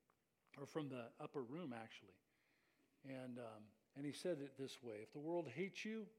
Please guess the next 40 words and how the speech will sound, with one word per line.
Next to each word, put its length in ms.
keep 200
in 120
mind 340
that 100
it 160
hated 260
me 180
first. 480
If 160
you 120
belong 400
to 80
the 80
world, 260
it 80
would 140
love 240
you 140
as 140
its 200
own. 260
No 140
big 280
deal, 280
no 120
problem. 560
As 200
it 100
is, 400
you 140
do 120
not 240
belong 440
to 60
the 100
world, 300
but 180
you've 200
chosen 760
me, 320